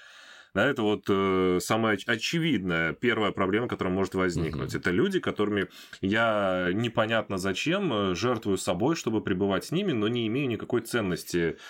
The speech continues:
Speaker 1: э, в этих людях, только вот, э, ценность, чтобы они просто были. Да, не могу там сидеть один, не могу проводить время один, не могу пойти фильм один посмотреть, надо обязательно кого-то с собой тащить.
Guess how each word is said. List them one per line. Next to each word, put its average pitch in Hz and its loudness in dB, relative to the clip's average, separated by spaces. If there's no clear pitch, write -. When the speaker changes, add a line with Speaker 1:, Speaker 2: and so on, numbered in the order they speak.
Speaker 1:
э, 85 2
в 92 2
этих 98 -2
людях, 156 0
только 110 0
вот, 87 -2
э, 82 0
ценность, 123 0
чтобы 90 -2
они 92 -2
просто - -2
были. 87 0
Да, 107 2
не 107 -2
могу 110 0
там 101 -2
сидеть 151 0
один, 131 0
не 104 0
могу 90 2
проводить 92 -2
время 151 2
один, 127 -2
не 101 0
могу 101 0
пойти 110 0
фильм 104 0
один 85 -2
посмотреть, 147 -2
надо 98 0
обязательно 87 -2
кого-то 95 -2
с - -10
собой 85 -2
тащить. - -8